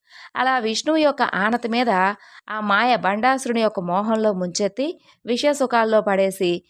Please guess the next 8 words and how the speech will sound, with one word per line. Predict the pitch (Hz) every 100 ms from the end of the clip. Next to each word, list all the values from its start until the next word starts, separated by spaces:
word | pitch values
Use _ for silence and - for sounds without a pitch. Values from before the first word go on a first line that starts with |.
| _ -
యజ్ఞాలు, | 220 - 254 247 233 226
శివారాధన | 226 202 226 226 214 208 208
మరిచిపోయే | 202 185 - - 208 190
విధంగా | 175 170 214 240
చేస్తుంది. | 180 160 175 160 - _ - - 220
అదను | 233 294 320
చూసుకొని | 285 277 - 269 190 214 214
నారదుడు | 208 190 233 214 175